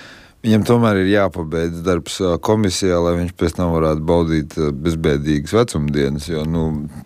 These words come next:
tur ir zināmas arī finansiāli apsvērumi, atvainojiet, jo tur skaidrs, ka tas darbs komisijā ir ļoti labi atalgots, un, un kāpēc viņam tas būtu jāmaina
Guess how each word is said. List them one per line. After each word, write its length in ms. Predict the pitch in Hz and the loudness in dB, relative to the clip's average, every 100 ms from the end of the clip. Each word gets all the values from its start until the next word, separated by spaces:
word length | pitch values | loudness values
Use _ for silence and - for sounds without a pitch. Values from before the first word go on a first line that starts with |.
| _ - | _ -6
tur 160 | 80 | -2
ir 120 | 80 | 0
zināmas 520 | 76 87 73 71 76 90 | 0 2 2 0 0 0
arī 220 | 76 73 | 0 0
finansiāli 560 | 117 92 73 80 76 76 | 2 2 2 0 0 0
apsvērumi, 480 | - 67 62 67 | -2 -6 -4 -4
atvainojiet, 760 | 71 67 65 65 64 65 65 - | -4 -4 -4 -4 -4 -6 -8 -8
jo 120 | 69 60 | -8 -8
tur 200 | - - - - - - | -14 -18 -20 -20 -20 -14
skaidrs, 320 | - 90 85 - | -2 2 2 0
ka 140 | 87 | -4
tas 100 | - | -2
darbs 400 | 85 85 78 - - - | 0 0 0 -6 -8 -4
komisijā 420 | 80 78 - 80 | -4 -2 -2 0
ir 80 | 80 | 2
ļoti 180 | 82 85 | 0 0
labi 160 | 82 | 0
atalgots, 680 | 90 110 95 90 95 90 - 92 | 0 2 0 2 0 -2 -4 -6
un, 160 | 87 85 | -6 -6
un 80 | 82 | -8
kāpēc 340 | 78 78 71 | -6 -6 -4
viņam 180 | 82 78 | -4 -2
tas 100 | 80 80 | -2 -2
būtu 280 | 73 95 | -2 0
jāmaina 480 | 85 78 78 85 90 | 0 0 0 -2 -2